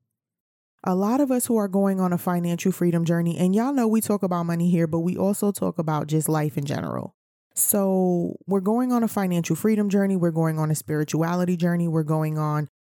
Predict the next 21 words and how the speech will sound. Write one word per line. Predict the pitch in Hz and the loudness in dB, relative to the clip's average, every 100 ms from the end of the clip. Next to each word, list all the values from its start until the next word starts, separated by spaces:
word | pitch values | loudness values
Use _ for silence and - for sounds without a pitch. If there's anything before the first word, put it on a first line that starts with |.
| _ - | _ -2
a | 165 | 0
mental | 156 160 165 - 160 | 0 0 0 0 0
health | 202 214 208 165 | 0 0 -4 -2
journey. | 190 185 190 180 | 0 2 2 2
We're | 170 | 2
going | 156 160 160 | 0 -2 -2
on | 156 | -2
a | 156 | 0
physical | - 156 160 160 | 0 0 0 -2
fitness | - - 175 175 | -2 -2 0 0
journey. | 170 170 165 | 0 0 2
We're | 165 180 | 2 0
going | 175 202 247 269 247 | 0 -2 0 -2 -2
on | 185 190 190 185 180 - _ _ _ | 0 2 2 0 -2 -8 _ _ _
all | 180 196 226 | 0 2 0
of | 214 | -2
the | 220 | -2
journeys | 180 175 165 165 165 156 | 0 0 2 0 0 -2
that | 156 | -2
will | 156 160 | 0 -2
fit, | - - - 202 - - - | -2 -6 -2 -2 -2 -6 -8